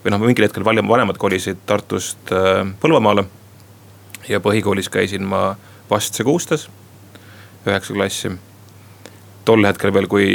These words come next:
esimene klass oli jõudnud nullklass ja kõik, kõik sellega seonduv. Ja gümnaasium oli, ähm, Tartus Tamme gümnaasiumis, mis on,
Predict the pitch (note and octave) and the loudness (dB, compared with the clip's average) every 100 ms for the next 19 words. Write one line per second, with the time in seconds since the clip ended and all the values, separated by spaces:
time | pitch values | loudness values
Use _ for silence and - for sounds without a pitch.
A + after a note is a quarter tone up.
0 | F#2+ G2 G2+ F#2 F#2+ G2+ G2 F#2+ A2+ G2+ | 2 0 -2 -2 -4 -2 -4 0 2 2
1 | G2+ F#2+ - G2+ F#2+ - F2+ - F#2+ G2+ | 0 -2 -4 -4 -4 -4 -8 -4 -4 -2
2 | B2+ A2 F#2+ F#2 - - - - - - | 2 2 2 -4 -8 -20 -20 -20 -20 -6
3 | F#2+ F#2+ F#2 G2+ G#2 G#2 F#2+ G2 F#2+ F#2+ | 0 0 2 2 4 4 2 -2 -2 0
4 | G2 G2 G2 F#2+ G2 F#2+ F#2+ G2 G2 G2 | 0 0 0 0 0 -2 -2 -2 -2 -8
5 | - - G2+ G2 G#2+ D#3 C#3+ G2+ - - | -6 -2 -2 0 0 -2 -2 -6 -8 -16
6 | - - F2 - F#2+ F#2+ F#2+ | -20 -18 -16 -10 -10 -8 -12